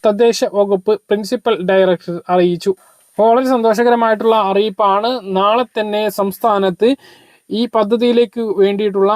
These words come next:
അപേക്ഷ തുടങ്ങുകയാണ്. നേരത്തെ പറഞ്ഞതുപോലെ തദ്ദേശ സ്ഥാപന സെക്രട്ടറിക്ക് നേരിട്ടല്ല കൊടുക്കേണ്ടത്, അക്ഷയ കേന്ദ്രങ്ങളിലൂടെയും ഓൺലൈൻ സേവാ കേന്ദ്രങ്ങളിലൂടെയും പദ്ധതിക്ക് വേണ്ടിയിട്ട്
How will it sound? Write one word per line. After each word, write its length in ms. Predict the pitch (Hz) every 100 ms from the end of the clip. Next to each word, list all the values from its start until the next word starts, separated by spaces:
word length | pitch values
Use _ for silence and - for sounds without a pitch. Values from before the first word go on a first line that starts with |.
| 180
അപേക്ഷ 360 | 190 214 247 262
തുടങ്ങുകയാണ്. 720 | 226 214 208 202 185 175 208 208
നേരത്തെ 280 | 208 202 190
പറഞ്ഞതുപോലെ 600 | 208 202 208 220 202 202 226
തദ്ദേശ 360 | 208 190 208 226
സ്ഥാപന 440 | - 196 196 226
സെക്രട്ടറിക്ക് 520 | 208 202 202 196 196 196
നേരിട്ടല്ല 440 | 190 220 208 202
കൊടുക്കേണ്ടത്, 560 | 196 185 175 190 175 196 254 _ _ - - 190
അക്ഷയ 280 | 180 - 190
കേന്ദ്രങ്ങളിലൂടെയും 800 | 190 190 185 190 180 180 165 190 185
ഓൺലൈൻ 380 | 185 180 214 226
സേവാ 300 | 190 196 196
കേന്ദ്രങ്ങളിലൂടെയും 920 | 190 180 180 196 196 180 165 165 170 247 _ _ -
പദ്ധതിക്ക് 500 | 180 175 170 165 175
വേണ്ടിയിട്ട് 460 | 170 165 165 160 214